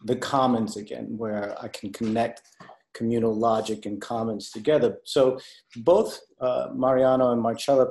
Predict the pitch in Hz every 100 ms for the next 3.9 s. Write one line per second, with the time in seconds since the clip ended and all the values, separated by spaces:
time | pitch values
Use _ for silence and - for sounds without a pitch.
0 | - 117 107 120 117 - 113 107 113 110
1 | 113 113 110 - - - 123 120 113 -
2 | 107 107 107 107 104 - 107 185 - 143
3 | 120 113 113 110 113 117 107 - 110